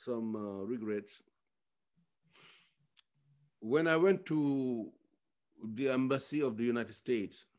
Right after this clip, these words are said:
for funds, they accepted the project, and, uh, then they asked me, "What do you want?" I said, "I want a, a blues singer from Mississippi. I want also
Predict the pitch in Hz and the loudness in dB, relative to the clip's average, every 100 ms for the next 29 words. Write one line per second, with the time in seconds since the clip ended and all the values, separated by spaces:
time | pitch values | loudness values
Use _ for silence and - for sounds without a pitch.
0 | _ - 107 - 123 101 82 - - _ | _ -8 -8 -4 -4 -4 -6 -12 -20 _
1 | _ _ _ _ _ _ _ - _ _ | _ _ _ _ _ _ _ -20 _ _
2 | _ - 98 131 143 - 165 - 151 139 | _ -6 0 2 0 0 0 0 0 0
3 | - 170 165 127 123 - - 127 135 135 | 4 4 6 4 2 -2 -6 0 2 4
4 | 127 127 123 120 120 - _ _ _ _ | 6 8 8 6 2 -6 _ _ _ _
5 | _ _ _ _ _ _ _ _ _ _ | _ _ _ _ _ _ _ _ _ _
6 | _ _ _ - 110 147 160 160 143 139 | _ _ _ -6 8 10 10 8 10 10
7 | 151 - 143 135 139 131 139 147 151 127 | 8 6 4 6 6 6 4 6 4 0
8 | - 113 - 131 135 135 131 127 120 113 | -2 -2 0 0 2 2 4 4 4 2
9 | 98 101 _ _ _ _ _ _ _ _ | -2 -8 _ _ _ _ _ _ _ _
10 | _ _ _ 104 95 127 135 - 123 113 | _ _ _ -2 2 4 4 4 4 4
11 | 107 110 98 120 117 - 127 139 139 - | 2 0 2 2 0 -4 -4 0 0 0
12 | - 107 113 113 107 - 104 101 95 92 | 0 2 4 4 0 0 2 4 2 -2